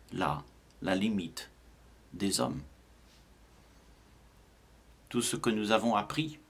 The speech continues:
nous les avons restitués comme étant une référence. Et cette référence devient pour nous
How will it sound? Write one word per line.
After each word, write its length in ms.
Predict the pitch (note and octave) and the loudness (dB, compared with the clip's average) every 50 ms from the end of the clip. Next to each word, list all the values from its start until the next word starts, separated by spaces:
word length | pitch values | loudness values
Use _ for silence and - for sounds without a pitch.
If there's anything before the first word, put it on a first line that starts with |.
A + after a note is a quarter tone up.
| - - - - - - - - - - - - - - - - - - - - - - - - - - - - - - - - - - - - | -20 -20 -20 -20 -20 -20 -20 -20 -20 -20 -20 -20 -20 -20 -20 -20 -20 -20 -20 -20 -20 -20 -20 -20 -20 -20 -20 -20 -20 -20 -20 -20 -20 -20 -12 -6
nous 100 | F#2 F#2 | -4 0
les 180 | F#2 G2 F#2 F#2 | 0 2 2 2
avons 460 | F#2 F2 G2 G2+ G2+ F#2 E2+ E2 D2 - - - - - - - - - | 0 0 0 0 0 0 -2 -4 -8 -12 -16 -20 -20 -20 -20 -20 -20 -2
restitués 560 | - B2+ B2+ B2+ - - - D3 - A#2+ C3+ C3+ | 0 2 2 2 2 0 -2 -2 -2 -2 -2 -2
comme 220 | - A2 G2 F#2 | -2 -2 -2 -2
étant 440 | - - G2+ G2+ G2+ G2 F#2 - - - - - - - | -2 -2 0 0 0 0 -2 -4 -10 -18 -20 -20 -8 -4
une 140 | G#2 G2 F#2+ | -2 0 0
référence. 720 | F#2 A2+ - - A2+ F2 E2 E2 - - - - - - - - - - - - - - - - - - - - - - - - - - - - - | 0 0 0 0 0 -2 -2 -4 -4 -4 -4 -4 -6 -10 -16 -20 -20 -20 -20 -20 -20 -20 -20 -20 -20 -20 -20 -20 -20 -20 -20 -20 -20 -20 -20 -8 -2
Et 80 | - - | 2 4
cette 220 | - C3 - - | 4 4 2 2
référence 540 | - A#2+ - - - A#2 C3+ C#3+ - - - | -2 -2 -2 0 0 0 0 0 -2 -4 -4
devient 340 | G2+ F#2 - - G#2+ A2 G#2+ | -4 -2 0 0 0 0 -2
pour 180 | - - F#2 F2 | -2 -4 -4 -2
nous 260 | F#2 G2 - D3 C#3+ | -2 -2 -4 -4 -6